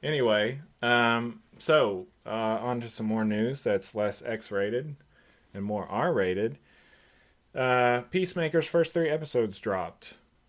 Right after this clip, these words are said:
Um, they were released on H B O, and I saw Lex tweet it, and I, and I kind of agree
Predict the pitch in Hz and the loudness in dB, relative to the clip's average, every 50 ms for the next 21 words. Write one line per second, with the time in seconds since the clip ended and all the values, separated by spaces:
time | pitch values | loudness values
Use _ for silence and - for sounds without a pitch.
0 | _ _ 98 101 98 98 98 98 98 98 95 95 98 95 92 - _ - 104 104 | _ _ -8 -8 -6 -6 -6 -6 -6 -6 -8 -8 -8 -10 -12 -14 _ -8 -6 -6
1 | 104 101 101 101 101 101 107 107 113 117 117 - - - - 113 110 110 110 110 | -6 -6 -6 -6 -6 -4 -4 -4 -4 -6 -6 -10 -16 -16 -12 -8 -6 -4 -4 -4
2 | 110 110 117 123 120 - - 123 117 117 123 131 127 117 110 110 - 107 107 104 | -4 -4 -4 -6 -8 -8 -8 -4 0 0 2 2 2 2 0 0 -2 -4 -4 -4
3 | 104 104 104 104 101 104 - - - - _ _ - - - - 110 107 - - | -2 -2 -4 -4 -6 -8 -12 -16 -20 -20 _ _ -20 -12 -4 -2 -2 -2 0 2
4 | 123 120 123 123 131 139 135 - - - 147 139 135 135 135 127 117 120 110 110 | 4 4 4 4 4 2 2 -2 -6 -4 -2 0 2 2 2 0 0 0 0 0
5 | 110 113 104 101 110 107 107 107 107 107 107 - 123 117 113 107 104 107 107 104 | 0 0 -2 -4 -4 -2 0 0 0 -2 -4 -4 -4 -2 -2 -2 -2 -4 -4 -4
6 | 127 131 135 143 143 127 113 107 104 110 110 | -2 0 0 2 2 2 0 0 -2 -4 -6